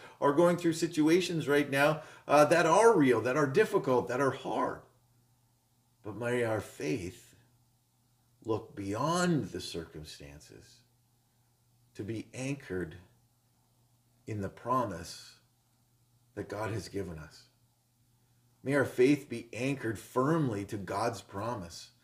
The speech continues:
and his ability to perform what he has promised. And maybe you're questioning right now, "Well, I don't even know what God has promised."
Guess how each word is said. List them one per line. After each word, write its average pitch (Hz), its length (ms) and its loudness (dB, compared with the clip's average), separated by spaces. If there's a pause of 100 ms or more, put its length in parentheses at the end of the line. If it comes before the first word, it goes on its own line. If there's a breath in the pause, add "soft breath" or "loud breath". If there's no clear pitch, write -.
(200 soft breath)
and 107 160 -4
his 170 440 0
ability 127 640 4
to 120 100 0
perform 135 640 -4
what 113 120 -2
he 127 100 0
has 131 140 -2
promised. 120 520 -6 (260 soft breath)
And 135 120 2
maybe 175 420 0 (120 loud breath)
you're 156 200 4
questioning 156 540 0
right 135 140 0
now, 127 80 0
"Well, 127 140 2
I 139 80 4
don't 190 200 6
even 160 340 4
know 185 220 8
what 156 340 6
God 151 220 2
has 165 140 0
promised." 170 640 -2